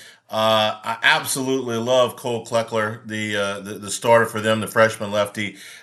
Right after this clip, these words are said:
Uh, excuse me, freshman righty has been fantastic for them. They're, the bats cooled off a little bit, uh, in the Super Regional against Indiana State, but, uh,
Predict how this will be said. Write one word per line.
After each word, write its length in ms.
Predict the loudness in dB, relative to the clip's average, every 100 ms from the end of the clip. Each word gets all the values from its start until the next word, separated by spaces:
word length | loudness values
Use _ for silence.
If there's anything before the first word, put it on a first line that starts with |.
| -2
Uh, 380 | 4 6 4 2
excuse 200 | 2 2
me, 60 | 0
freshman 360 | 2 2 2 4
righty 260 | 6 4
has 120 | 0 -2
been 200 | -6 -4
fantastic 840 | 0 0 0 0 2 0 -8 -10 -12 -20 -20 -6
for 180 | -2 0
them. 400 | 2 2 2 -4 -14 _ _
They're, 380 | 2 4 4 2
the 140 | -4
bats 320 | 4 4 4 -4
cooled 340 | -6 -4 0
off 260 | 2 2 -2
a 80 | -4
little 360 | -2 -2 -2
bit, 540 | 0 0 0 -6 -18 -8
uh, 320 | -2 0 0 -2
in 160 | -4 -6
the 60 |
Super 360 | -6 -6 -6 -4
Regional 420 | 0 0 -2 -6
against 340 | -4 -4 -6 -6
Indiana 420 | -6 -4 -4 -4
State, 480 | -2 0 0 -2 0
but, 300 | 2 2 -4 -20 -20 -20 -4
uh, 460 | 2 4 4 4